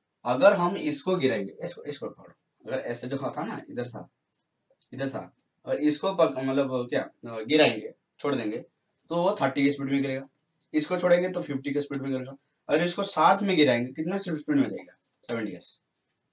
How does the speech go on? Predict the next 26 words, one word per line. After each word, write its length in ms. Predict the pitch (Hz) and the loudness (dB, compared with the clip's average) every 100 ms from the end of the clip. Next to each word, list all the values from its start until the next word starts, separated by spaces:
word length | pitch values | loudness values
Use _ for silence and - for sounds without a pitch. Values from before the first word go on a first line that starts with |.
| _ | _
इसको 220 | 156 160 175 | 2 4 4
मिला 220 | 170 185 | 6 8
दोगे, 300 | 127 98 - _ _ _ _ - | 6 2 -6 _ _ _ _ -4
फिफ्टी, 240 | 165 175 | 2 4
थर्टी, 240 | 160 156 160 | 4 4 4
एटी, 440 | 165 156 - - - | 4 0 -6 0 4
हट, 140 | 233 - _ _ _ _ _ _ _ _ _ - | 4 2 _ _ _ _ _ _ _ _ _ 0
कितना 180 | 180 | 2
speed 200 | 214 185 | 6 8
आ 60 | 147 | 8
जाएगा? 300 | 110 - - - - | 6 -2 -14 -20 -4
सेवेंटी। 340 | 156 170 139 151 147 - _ - - _ - - _ _ _ _ _ _ _ | 2 4 2 2 0 -2 _ -20 -20 _ -20 -20 _ _ _ _ _ _ _
अरे, 220 | 143 123 131 | 0 2 2
एक 140 | 135 | 4
ही 80 | 165 | 6
vehicle 320 | 165 165 156 | 6 6 2
में 160 | 156 139 | 4 6
गए 160 | 143 | 6
ना, 240 | 196 139 - - | 6 -2 -8 -6
मतलब, 260 | 135 143 - _ _ _ _ _ - | -4 -4 -8 _ _ _ _ _ -12
इसको 240 | 135 175 | -6 2
अकेला 500 | 175 170 160 160 175 | 2 4 4 6 6
छोड़ 200 | 175 170 | 4 2
दिया 140 | 165 160 | 4 4
ऐसे, 240 | 170 196 _ _ _ _ _ _ - | 2 -8 _ _ _ _ _ _ -10
ए-, 300 | 120 - | -10 -12